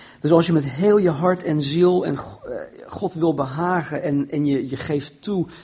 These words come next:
dat je gefaald hebt, dat je tekort komt, dat je tekort schiet,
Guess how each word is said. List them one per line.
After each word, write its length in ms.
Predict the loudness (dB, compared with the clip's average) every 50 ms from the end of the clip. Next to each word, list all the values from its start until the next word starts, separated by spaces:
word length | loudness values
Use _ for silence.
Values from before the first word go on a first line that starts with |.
| -16 _
dat 180 | -8 -6 -6
je 60 | -6 -8
gefaald 580 | -8 -10 -12 -10 -8 -6 -4 -2 -2 -2 -2
hebt, 220 | -6 -8 -10 -6 -8
dat 180 | -8 -8 -8
je 60 | -10
tekort 420 | -12 -12 -12 -8 -6 -6 -6 -6 -8
komt, 300 | -10 -10 -10 -10 -10 -10
dat 140 | -12 -12 -12
je 80 | -14
tekort 500 | -16 -16 -20 -14 -12 -8 -6 -4 -6 -6
schiet, 440 | -6 -8 -6 -6 -6 -6 -8 -12 -18